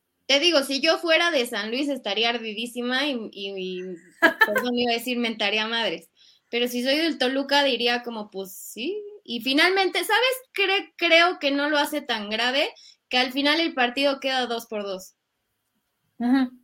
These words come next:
Speaker 2: Si, si ese gol hubiese sido la diferencia, entonces sí hubiera habido bronca.
Speaker 1: Claro.
Speaker 2: Ok, Jen, Lucy,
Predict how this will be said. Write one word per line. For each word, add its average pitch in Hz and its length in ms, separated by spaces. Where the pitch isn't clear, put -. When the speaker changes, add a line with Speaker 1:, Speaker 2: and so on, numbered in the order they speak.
Speaker 2:
Si, 285 280
si 262 180
ese 277 200
gol 294 220
hubiese 262 260
sido 269 220
la 254 80
diferencia, 240 400
entonces 220 320
sí 220 80
hubiera 202 180
habido 190 280
bronca. 285 420
Speaker 1:
Claro. 214 400
Speaker 2:
Ok, 381 200
Jen, 370 220
Lucy, 302 480